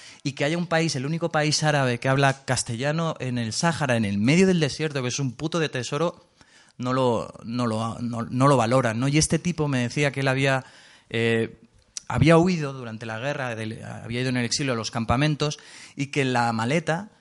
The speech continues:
eh, solo llevaba un cassette con canciones de Joan Manuel Serrat, una,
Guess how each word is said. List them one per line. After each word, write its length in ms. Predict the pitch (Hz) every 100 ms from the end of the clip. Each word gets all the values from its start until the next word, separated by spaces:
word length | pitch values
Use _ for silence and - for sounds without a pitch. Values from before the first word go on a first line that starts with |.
| _ _ _ _ -
eh, 380 | 123 117 117 110
solo 240 | 160 165
llevaba 420 | 156 143 143 143
un 140 | 151 160
cassette 640 | 160 147 165 170 - -
con 160 | - 123
canciones 380 | 117 123 135 131
de 140 | 123
Joan 160 | 123 120
Manuel 280 | 120 123 131
Serrat, 520 | 131 123 147 151 - - - - - _ _ _ -
una, 640 | 147 147 143 135 123 107